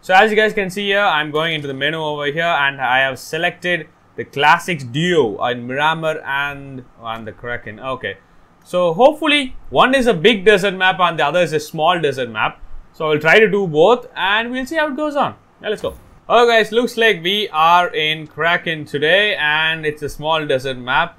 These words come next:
We are playing a duo match with some random guy. So <laughs> hopefully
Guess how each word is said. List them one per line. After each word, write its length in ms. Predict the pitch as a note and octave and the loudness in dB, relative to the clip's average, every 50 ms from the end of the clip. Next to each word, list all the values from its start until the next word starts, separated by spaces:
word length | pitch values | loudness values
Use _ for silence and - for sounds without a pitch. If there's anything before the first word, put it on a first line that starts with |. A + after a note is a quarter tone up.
| _ _ - | _ _ -12
We 80 | A#2+ | -12
are 60 | A#2 A2 | -10 -8
playing 200 | C3 C3 C3 B2 | -8 -8 -6 -6
a 60 | A2+ | -8
duo 320 | A2 A#2+ B2+ C#3 C3+ B2+ | -6 -4 -4 -4 -4 -4
match 640 | B2 B2 B2+ C3 C#3+ D3+ D3+ - - - - - - _ _ _ _ _ _ _ _ _ _ _ - | -6 -4 -2 -2 -2 -2 -4 -6 -12 -16 -16 -18 -20 _ _ _ _ _ _ _ _ _ _ _ -8
with 180 | B2 B2+ - | -8 -8 -8
some 400 | - - D3 C#3 D3+ D#3+ D3+ D#3 - _ _ - | -2 2 2 2 2 0 -6 -14 -20 _ _ -10
random 400 | A2 G#2+ A2+ A#2 A2 G#2+ G#2 G2+ | -6 -6 -6 -6 -8 -12 -12 -6
guy. 300 | G#2+ A#2+ C#3+ E3+ F#3+ F3+ | 0 2 2 2 2 0
So 200 | E3+ D#3+ C#3+ C3+ B2 | 0 0 0 0 0
<laughs> 180 | - - B2+ G3+ | -2 -4 -2 0
hopefully 540 | G3+ F#3+ F3+ - F#3 F#3 F3+ F#3+ G#3+ G3+ | 0 0 -2 -4 -6 -6 -4 -4 -4 -6